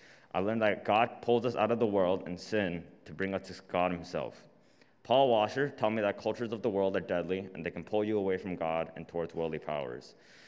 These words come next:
I learned that holiness is a separation from the world, and to get closer towards God and have godly ways, and we should separate ourselves to be more like Christ.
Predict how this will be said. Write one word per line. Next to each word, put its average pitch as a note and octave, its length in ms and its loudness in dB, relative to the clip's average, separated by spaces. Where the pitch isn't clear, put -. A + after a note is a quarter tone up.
I E2+ 60 -2
learned F#2+ 220 -2
that F2+ 100 -2
holiness B2+ 480 2
is G2+ 100 -2
a F2+ 80 -2
separation G#2 540 -2
from A#2 160 -2
the A#2 60 0
world, F#2+ 380 0
and E2+ 80 -10
to F#2 60 -6
get F2 180 -2
closer F#2 280 -2
towards G#2 240 -4
God E2+ 360 0
and D#2+ 80 -12
have E2+ 200 -6
godly F#2+ 300 0
ways, E2+ 460 -2
and D#2+ 140 -8
we E2+ 60 -8
should F2 120 -8
separate F2+ 400 0
ourselves E2+ 300 -4
to D#2+ 80 -16
be E2 80 -8
more D2+ 160 -6
like C#2+ 200 -10
Christ. - 380 -12